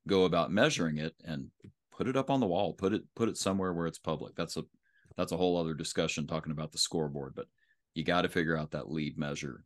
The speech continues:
that, that thing to focus on. Let me ask you one la-, one last question about this, Mike, which is, um, what if I pick the wrong lead measure?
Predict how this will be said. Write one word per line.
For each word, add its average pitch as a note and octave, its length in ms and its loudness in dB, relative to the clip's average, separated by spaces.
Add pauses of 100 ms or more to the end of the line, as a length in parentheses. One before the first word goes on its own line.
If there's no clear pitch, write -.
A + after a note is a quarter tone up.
(100)
that, - 160 -8
that D2 200 -8
thing C#2+ 260 -6
to C#2 60 -10
focus - 380 -8
on. - 140 -10 (720)
Let G#2 100 4
me A2+ 120 8
ask A2 200 4
you G2 80 4
one G2 160 4
la-, F#2 320 4
one G2+ 300 0
last F2+ 200 2
question E2 320 0
about D2+ 140 -4
this, D#2+ 180 -6
Mike, D#2 280 -2
which E2 240 -2
is, E2 360 0 (580)
um, E2 440 4 (160)
what A#2 220 6
if G3 120 2
I C3+ 100 6
pick - 280 0
the A2 100 6
wrong G#2+ 580 6 (180)
lead F#2 400 -2
measure? D#2+ 440 -2